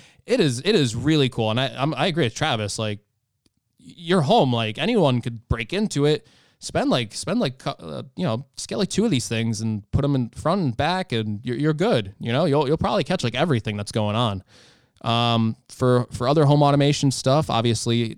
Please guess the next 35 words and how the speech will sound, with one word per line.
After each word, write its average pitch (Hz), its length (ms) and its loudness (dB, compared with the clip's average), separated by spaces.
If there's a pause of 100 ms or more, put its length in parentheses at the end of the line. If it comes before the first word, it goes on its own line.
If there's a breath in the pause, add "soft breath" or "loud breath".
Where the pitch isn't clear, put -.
smart 120 380 0
speakers 123 480 0
like, 101 180 -4
um, 104 400 -6 (1000 loud breath)
Amazon 113 320 0
Echo, 180 560 6
um, 117 680 2
HomePod 147 460 2
stuff, - 840 -2
uh, 110 640 0 (200)
smart 147 400 2
lights. 165 320 0
I 120 100 -2
am 120 140 0
using 120 300 0
the 110 300 -2
Philips 127 400 -2
Hue 170 220 -2
system, 170 520 -2
so 123 100 -4
I 107 80 -2
got 107 220 -6
a 104 40 -6
couple 110 460 -4
light 113 220 -2
strips. - 400 -4
I 107 80 -6
got, 107 280 -8 (500 soft breath)
um, 104 600 -4
a - 160 -20
couple 110 320 -2
light 113 180 -2
bulbs 117 320 -2
in 113 100 -4
there. 117 360 -2